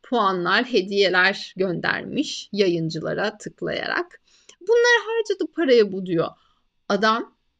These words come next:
e, yargılanan adam yani, hem kızıyor, sinirleniyor. Hayır diyor, işte hala çok cool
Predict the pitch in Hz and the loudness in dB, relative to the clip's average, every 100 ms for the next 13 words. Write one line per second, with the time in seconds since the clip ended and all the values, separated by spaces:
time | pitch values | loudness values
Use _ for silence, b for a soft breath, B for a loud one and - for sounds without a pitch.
0 | _ _ _ _ _ _ _ 220 - - | _ _ _ _ _ _ _ -18 -16 -20
1 | _ _ - 202 180 202 202 190 202 190 | _ _ -2 2 2 2 0 -2 0 -2
2 | 170 165 170 151 185 262 453 _ _ _ | -2 -2 -2 -4 -2 -4 -4 _ _ _
3 | - 254 269 311 - 220 214 233 - - | 4 6 8 6 0 -2 0 -2 -2 -2
4 | 220 226 247 233 247 254 349 311 311 302 | 0 2 2 0 -2 -6 -6 -2 -2 -2
5 | 269 285 254 247 - 220 226 240 226 - | -2 2 2 2 -2 0 0 -2 -8 -8
6 | 240 220 208 | -6 -4 -6